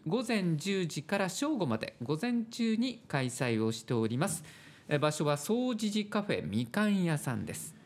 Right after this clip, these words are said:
みかん屋さんの一階のね、カフェを開きまして、えー、会場と開きまして、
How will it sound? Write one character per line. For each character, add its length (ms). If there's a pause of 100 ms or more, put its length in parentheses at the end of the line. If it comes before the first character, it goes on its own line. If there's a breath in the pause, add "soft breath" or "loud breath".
(120)
み 120
か 140
ん 80
屋 120
さ 140
ん 60
の 80
一 180 (140)
階 180
の 140
ね、 240 (100)
カ 140
フ 100
ェ 100
を 140 (100)
開 200
き 160
ま 120
し 140
て、 260
え 540
ー、 60
会 180
場 140
と 180 (100)
開 160
き 120
ま 120
し 120
て、 180